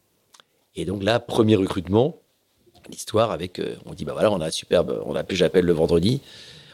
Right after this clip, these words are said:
on a un superbe vainqueur, Adrien Hardy, euh, super. Et puis en fait, euh, le, bah, le sam-, je sais plus, c'était le jeudi ou le vendredi, quand il nous dit ça, je, pff, c'est un des plus mauvais week-ends de, de, je dis, mais qu'est-ce que je vais faire ? Parce que, mais,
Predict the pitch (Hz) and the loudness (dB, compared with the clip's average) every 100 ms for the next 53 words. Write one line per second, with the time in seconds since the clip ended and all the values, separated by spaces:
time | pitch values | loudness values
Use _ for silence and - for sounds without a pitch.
0 | - 92 82 - - 87 85 78 - 95 | -8 -4 -2 -2 0 0 0 -2 0 2
1 | 107 82 82 - - 78 95 85 - - | 2 0 -4 -6 -8 -8 -10 -10 -12 -8
2 | 87 - 95 107 - - - - 90 - | -6 -6 -8 -12 -12 -10 -6 -2 -2 -2
3 | - - - _ - - 82 76 71 65 | -4 -8 -18 _ -18 -10 -6 -6 -6 -8
4 | 67 76 76 80 82 73 76 - - - | -8 -4 -2 -2 -4 -6 -8 -10 -8 -8
5 | 85 80 87 87 85 95 92 85 78 85 | -4 -2 2 2 4 4 2 0 0 2
6 | 110 - - - - - - _ _ _ | 2 0 -10 -20 -20 -20 -20 _ _ _
7 | _ _ _ - 92 92 85 87 - 120 | _ _ _ -10 -8 -6 -8 -4 2 2
8 | 107 - _ - - _ - - 92 92 | 2 -6 _ -20 -20 _ -16 -8 -6 -6
9 | 90 110 104 98 95 92 110 104 90 85 | -8 0 2 2 2 2 0 2 2 2
10 | 82 80 87 82 82 80 - 78 80 - | 0 -2 -2 0 -2 -6 -8 -10 -10 -12
11 | 85 - - 87 82 78 78 78 - 92 | -10 -10 -8 -4 -4 -4 -4 -4 -2 0
12 | - 143 92 85 - 85 | 4 4 4 -4 -8 -4